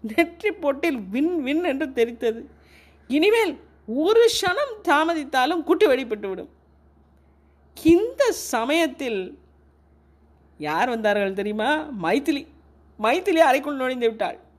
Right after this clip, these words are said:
பிடில்காரர் காகிதமும் பென்சிலுமாக உட்கார்ந்திருப்பதையும் வேதனை தோய்ந்த முகத்துடன் செல்லமணி அவஸ்தைப்படுவதையும் பார்த்த மைதிலிக்கு ஒரே நிமிடத்தில் விஷயம் விளங்கிவிட்டது. கடைக்கண்ணால்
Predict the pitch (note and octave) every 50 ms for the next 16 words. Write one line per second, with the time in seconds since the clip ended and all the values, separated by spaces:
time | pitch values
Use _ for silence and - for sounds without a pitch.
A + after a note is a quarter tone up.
0 | _ _ _ _ _ _ _ _ _ _ _ _ _ _ _ _ _ _ _ _
1 | _ _ _ _ _ _ _ _ _ _ _ - G#3+ A#3+ C#4+ D#4 D#4 D4 C#4 B3
2 | A3+ A3 A3 A3 G#3 G#3+ - F#3+ G3 A#3+ C#4+ C#4+ B3 C4 C4 B3+ B3+ A#3+ A3+ -
3 | G#3+ A3+ B3 B3 C4 B3+ B3 B3 A#3+ A3+ A3+ A3+ A#3 A#3 A#3 A3 G#3 - A3+ A3+
4 | A3+ A3+ G#3+ G#3+ A3 G#3+ - A3+ A#3+ C#4 C#4+ C#4+ B3 G#3+ - - - _ _ _
5 | _ _ _ _ _ _ _ _ _ _ - G3+ G#3 G#3+ A3 A#3+ B3+ C4+ C#4+ C4+
6 | D4 C#4+ C#4+ C#4+ C#4+ B3+ D4 D4+ D4+ D4+ D#4 D#4+ D#4 D#4 E4 - D4+ C4+ A#3+ B3+
7 | B3 - C#4 C4 C4 C4 C4 - - A3+ A#3+ C#4 D#4 D4 C4+ C4 B3+ A3 F#3 F3
8 | F3+ G3 C#4 - - - - G4 F4+ C#4 C#4 B3+ A#3+ B3 B3 A#3+ B3 B3+ B3+ B3
9 | A#3+ A3+ A3 G#3+ A3 - A3 G#3 G3+ G#3 A3 G#3+ A3+ A3 A3 G#3 A3 C#4+ C#4+ B3+
10 | G3+ - - - - - - - _ _ _ _ _ A3 A3+ B3 C4+ C#4+ D4 D#4+
11 | F4+ F#4+ D4 B3+ C4+ C#4+ D#4 E4 D#4 D#4+ D#4+ D#4 A#3+ B3 - - C#4+ C4 A#3+ A3
12 | A3+ A3+ A3+ A3 G#3 G3+ G#3 G3 F#3+ G3 - - _ _ _ _ _ _ _ _
13 | _ _ _ _ _ _ _ _ _ _ - - F#3+ G3+ A#3+ C4+ C4 - C4 C4
14 | C4 B3 A#3+ B3 A#3+ G#3+ F#3+ F3 F#3 A3